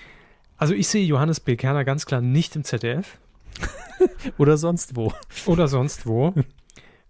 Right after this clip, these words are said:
Speaker 1: Ähm, ich finde, Johannes B. Kerner müsste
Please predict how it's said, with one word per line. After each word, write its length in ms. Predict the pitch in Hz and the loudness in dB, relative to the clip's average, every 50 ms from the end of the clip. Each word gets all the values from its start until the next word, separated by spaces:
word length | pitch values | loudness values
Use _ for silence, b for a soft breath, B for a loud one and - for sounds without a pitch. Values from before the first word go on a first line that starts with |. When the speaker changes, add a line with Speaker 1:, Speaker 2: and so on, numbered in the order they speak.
| _ _ | _ _
Speaker 1:
Ähm, 440 | 147 123 127 127 127 127 131 139 151 - | -2 -2 0 -2 -2 -4 -6 -6 -10 -6
ich 400 | - 180 139 - - - - - _ 220 202 - | -2 -2 -2 -2 -2 -8 -12 -14 _ -18 -18 -16
finde, 460 | - - - - 151 175 190 185 185 | -16 -8 -4 0 0 0 2 2 0
Johannes 420 | 180 156 139 123 139 160 156 - - | 0 2 2 0 0 0 -2 -2 -2
B. 140 | 139 120 | -4 -2
Kerner 240 | - 123 131 147 143 | -2 -2 0 0 0
müsste 360 | 127 127 139 - - - 151 | 0 0 0 -2 -4 -6 -8